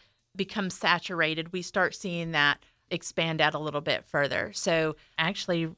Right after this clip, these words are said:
Reba was just in Madison not too long ago shooting a pilot for a television series. So absolutely, they are seeing the value of the small towns and what we have to offer.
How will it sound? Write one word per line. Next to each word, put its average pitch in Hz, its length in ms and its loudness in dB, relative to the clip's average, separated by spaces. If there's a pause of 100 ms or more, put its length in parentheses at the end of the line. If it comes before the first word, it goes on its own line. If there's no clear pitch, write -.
(140)
Reba 180 260 0
was 180 240 -2
just - 500 -4 (140)
in 185 240 0
Madison 190 540 0
not 151 220 -2
too 180 160 -6
long 151 200 -4
ago 151 300 -2
shooting 170 380 -4
a 165 60 -2
pilot - 460 0
for 170 80 -4
a 151 60 -2
television 151 560 -4
series. 147 480 -8
So 165 280 2 (460)
absolutely, 190 680 2
they 185 260 0
are 175 80 2
seeing 240 320 -4
the 269 80 0
value 180 400 2
of 170 140 0
the 196 80 -4
small 190 340 -2
towns 165 540 -4 (280)
and 175 140 0
what 165 140 0
we 185 100 -2
have 175 220 -2
to 175 120 -2
offer. 220 440 -2